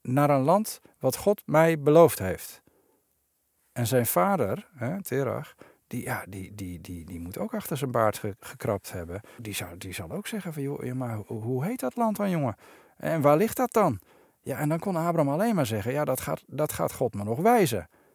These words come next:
Ja, is bizar. Moet je voorstellen, op het eerste beste familiefeestje en op iedere bruiloft en elke begrafenis daarna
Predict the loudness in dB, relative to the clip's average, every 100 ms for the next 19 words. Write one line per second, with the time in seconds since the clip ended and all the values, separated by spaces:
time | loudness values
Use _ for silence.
0 | _ _ -16 -14 -10 -8 -6 -6 -6 -10
1 | -18 _ _ _ _ _ -4 -2 -2 2
2 | 4 2 0 -2 -4 -6 -6 -4 -2 0
3 | 0 2 2 0 -2 -2 -2 0 0 0
4 | -2 -4 -2 -2 2 6 8 8 6 2
5 | 0 2 2 0 -2 4 4 4 2 0
6 | 2 0